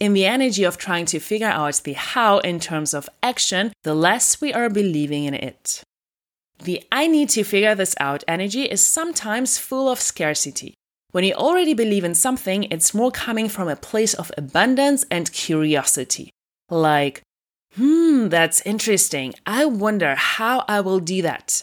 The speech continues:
I cannot wait to see how I will achieve it." Versus, "Oh wow, I need to figure this out. This is so hard. This will be impossible.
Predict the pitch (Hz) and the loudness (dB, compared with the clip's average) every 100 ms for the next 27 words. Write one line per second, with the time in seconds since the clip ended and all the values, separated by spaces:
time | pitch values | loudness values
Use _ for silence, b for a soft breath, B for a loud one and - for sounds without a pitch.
0 | - 165 170 - 254 311 311 - 202 190 | -6 -8 -6 -4 -2 -2 -2 0 0 0
1 | 247 - - 226 269 240 - 254 - 165 | 0 2 2 0 -2 -2 -2 -2 -2 0
2 | 156 156 165 165 165 - 220 160 - - | 0 0 -2 -4 -4 -4 -4 -6 -6 -8
3 | - _ _ _ _ 156 147 - 143 131 | -10 _ _ _ _ -4 0 0 0 -2
4 | - - _ _ _ _ _ _ 202 226 | -2 -4 _ _ _ _ _ _ 0 0
5 | 175 170 170 160 139 - - 151 175 254 | 2 2 4 2 0 -8 -10 -6 -4 -2
6 | - 277 214 202 180 175 - 143 131 - | -4 -4 -2 -2 -2 -2 -4 -6 -8 -10
7 | - 190 208 269 254 - - 208 196 - | -12 -6 -4 0 2 4 2 0 -2 -2
8 | 180 151 - - _ - 226 - - 262 | 0 0 -2 -12 _ -8 -2 0 0 -2
9 | 226 - 208 208 - 208 196 170 147 101 | 0 -2 -2 -4 -4 -2 0 0 -4 -8